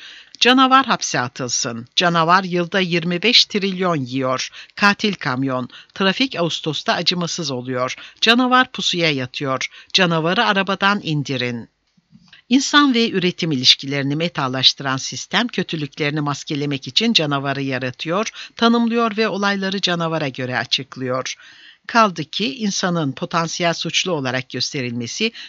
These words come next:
yönetici egemenlerin toplumu denetim altında tutmak, terbiye edici gücünü kanıtlamak için uyguladığı psikolojik baskı yöntemlerinin en önemlisidir.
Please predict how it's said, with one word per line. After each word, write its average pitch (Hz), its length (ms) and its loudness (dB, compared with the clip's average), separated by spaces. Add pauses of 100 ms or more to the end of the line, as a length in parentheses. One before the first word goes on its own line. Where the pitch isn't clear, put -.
(120)
yönetici 208 520 2
egemenlerin 147 680 0
toplumu 160 520 -4
denetim 147 400 0
altında 151 420 -2
tutmak, - 580 -6 (340)
terbiye 220 460 2
edici 202 360 -2
gücünü 180 360 -2
kanıtlamak 151 640 -2
için 135 220 -2
uyguladığı 139 680 -2 (240)
psikolojik 165 800 0
baskı 147 300 -4
yöntemlerinin 135 840 -2
en - 200 -2
önemlisidir. 127 1040 -2